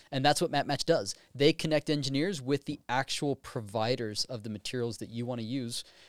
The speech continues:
whether you are doing some hobby in your garage or you are <laughs> building an underground nuclear fuel container, right? Uh, reach out to them and consider them for the next engine project you're working on to find the materials that you need.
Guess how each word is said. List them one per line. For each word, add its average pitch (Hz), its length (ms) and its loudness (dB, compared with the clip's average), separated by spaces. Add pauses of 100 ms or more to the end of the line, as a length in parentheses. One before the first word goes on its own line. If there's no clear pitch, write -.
whether 113 260 4
you 117 300 2
are 113 220 2
doing 123 320 -4
some 113 180 -4
hobby 135 340 4
in 120 60 -2
your 113 80 -4
garage 143 420 4
or 143 60 0
you 135 160 2
are 143 80 6
<laughs> 113 140 2
building 190 320 12
an 156 160 6
underground 147 400 4 (400)
nuclear 139 640 -2
fuel 139 540 2 (300)
container, 120 580 2
right? 110 300 4 (260)
Uh, 110 220 4 (440)
reach 151 220 0
out 160 160 6
to 135 80 -2
them 139 320 4
and 123 100 -6
consider 120 400 0
them 117 240 0
for 113 280 -2
the 101 80 -6
next 107 180 -2
engine 107 180 -6
project 110 240 0
you're 113 60 -8
working 120 160 -4
on 120 60 -6
to - 40 -12
find 117 140 2
the 110 60 -2
materials 113 320 -4
that 120 80 -12
you 113 80 -10
need. 101 180 -8